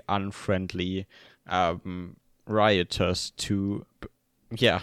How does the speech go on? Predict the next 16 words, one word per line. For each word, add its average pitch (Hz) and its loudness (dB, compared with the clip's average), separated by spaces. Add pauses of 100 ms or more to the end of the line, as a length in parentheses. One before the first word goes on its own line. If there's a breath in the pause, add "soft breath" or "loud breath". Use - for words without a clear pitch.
<laughs> - -16
storm 123 2
the 110 -2
Capitol 101 -2 (360 loud breath)
building 104 0
in 95 -4
Washington, 101 -2
D 95 -12
C, 101 -6 (300 loud breath)
which 107 -4
also 113 0
led 98 2
to 95 -2
five - -2
people 110 -2
dying. 82 -2